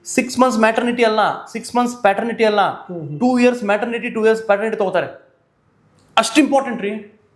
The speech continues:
Speaker 2: ಓಕೆ, ಓಕೆ.
Speaker 1: ಮಗು ಜೊತೆ ಕುತ್ಕೊಳ್ಳೋದು, ನೋಡೋದು, ನಗದು, ಇಂಟ್ರಾಕ್ಟ್ ಮಾಡೋದು, ಮಾತಾಡೋದು, ಕುಣಿಯೋದು, ಹಾಡ್ ಹೇಳೋದು, ಬುಕ್ಸ್ ಓದೋದು, everything has got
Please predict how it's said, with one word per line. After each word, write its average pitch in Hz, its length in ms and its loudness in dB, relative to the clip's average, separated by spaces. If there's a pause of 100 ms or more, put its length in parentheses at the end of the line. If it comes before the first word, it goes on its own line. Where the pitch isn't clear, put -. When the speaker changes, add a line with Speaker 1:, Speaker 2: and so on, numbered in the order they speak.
(140)
Speaker 2:
ಓಕೆ, 156 400 -6
ಓಕೆ. 147 340 -2
Speaker 1:
ಮಗು 190 320 4
ಜೊತೆ 220 200 4
ಕುತ್ಕೊಳ್ಳೋದು, 202 760 2
ನೋಡೋದು, 202 680 2
ನಗದು, 185 760 0
ಇಂಟ್ರಾಕ್ಟ್ 196 480 -2
ಮಾಡೋದು, 196 400 0
ಮಾತಾಡೋದು, 190 800 -2
ಕುಣಿಯೋದು, 196 680 0
ಹಾಡ್ 202 380 0
ಹೇಳೋದು, 196 320 0
ಬುಕ್ಸ್ 170 360 -10
ಓದೋದು, 196 720 0
everything 240 720 2
has 226 200 2
got 233 140 0